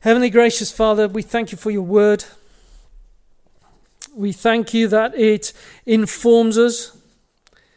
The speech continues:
about your nature, particularly in this case, it informs us about your great love for us. What an amazing love.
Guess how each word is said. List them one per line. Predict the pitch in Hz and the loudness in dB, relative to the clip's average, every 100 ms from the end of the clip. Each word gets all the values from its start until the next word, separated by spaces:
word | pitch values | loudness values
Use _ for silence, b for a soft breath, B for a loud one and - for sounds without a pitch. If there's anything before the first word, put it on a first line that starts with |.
| _ _ _ _ _ _ _ _ _ _ - | _ _ _ _ _ _ _ _ _ _ -8
about | 196 202 208 | -2 -2 0
your | 202 190 | -2 0
nature, | 202 226 226 233 226 - b b b b b _ _ _ _ _ b b b | 0 0 0 -2 -2 -4 b b b b b _ _ _ _ _ b b b
particularly | - 226 220 | -10 -8 -4
in | 208 | -2
this | 208 202 | -2 -4
case, | - 208 208 | -2 -2 -2
it | 202 | -6
informs | 185 - 202 185 | -8 -6 -6 -6
us | 185 | -8
about | 175 190 196 | -8 -8 -8
your | 185 180 156 - | -10 -10 -12 -18
great | - 247 247 214 | -8 -4 -4 -4
love | 180 | -12
for | - 226 190 | -14 -20 -20
us. | 190 _ _ - - _ _ _ _ _ _ _ _ - _ _ _ _ _ _ _ _ _ _ - | -20 _ _ -20 -20 _ _ _ _ _ _ _ _ -20 _ _ _ _ _ _ _ _ _ _ -10
What | 233 208 | -8 -6
an | |
amazing | 196 196 202 180 170 | -4 -4 -4 -6 -10
love. | 175 190 | -14 -16